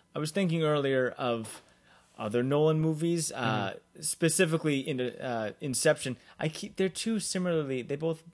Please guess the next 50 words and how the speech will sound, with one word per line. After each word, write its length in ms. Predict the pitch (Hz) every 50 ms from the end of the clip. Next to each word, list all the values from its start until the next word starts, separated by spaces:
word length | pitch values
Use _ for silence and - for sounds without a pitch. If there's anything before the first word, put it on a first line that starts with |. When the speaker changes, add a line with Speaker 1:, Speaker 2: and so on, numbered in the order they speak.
| - 151
Speaker 1:
begin 280 | 131 123 127 131 123
with 100 | 117 110 -
I 240 | 104 107 107 107 104
N. 260 | 101 95 92 87 -
I 60 | - 113
keep 260 | - - 160 156 -
wanting 300 | 117 117 117 120 123 117
to 100 | - 117
say 200 | - - 127 117
one, 420 | 104 104 98 98 104 110 117 123 117
but 140 | 117 107
I, 220 | 101 98 101 98 - - -
I 60 | 120
say 220 | 107 - - 165 165
the 140 | 139 123 110
other 200 | 104 98 95 85
instead. 380 | 82 87 - - - 90 73 - - -
Speaker 2:
Interstellar? 440 | 127 117 - - 127 139 170 190 175 _ _ -
Speaker 1:
Yeah. 280 | - 165 156 151 127 117 117 107 - -
Speaker 2:
Inception? 380 | - 190 175 170 160 165 165 165
Speaker 1:
Well, 160 | 208 220 135 92
no. 40 |
Ince- 220 | 117 147 156 - 185
Speaker 2:
Oh. 200 | - 110 95 - - - -
Speaker 1:
every 180 | 185 185 226
time 200 | 220 226 214 208 202
I 20 |
say 120 | - 185
the 100 | 170 156
wrong 260 | 135 127 127 123 110 90
one, 100 | 85 92
just, 220 | - 120 110 - 120
like, 260 | 120 113 104 104 -
just 160 | - 117 -
hit 80 | - 147
me 60 | 151 110 120
with 80 | -
Speaker 2:
Okay, 120 | 143 117 113
Speaker 1:
something. 320 | - 110 92 - 85 85
Speaker 2:
I 60 | 113
gotcha. 320 | - - 120 - - 131 -
Speaker 1:
Like, 520 | - 123 120 117 - 101 - - - - -
annoy 320 | - 175 165 165 170 175 175
me. 160 | 151 139 131
I 120 | 123 143
need 200 | 151 156 160 151 -
to 60 | 151 127
be, 180 | 131 135 135
like, 160 | 123 117 110
distracted. 540 | - 117 - - - 113 107 104 - - 76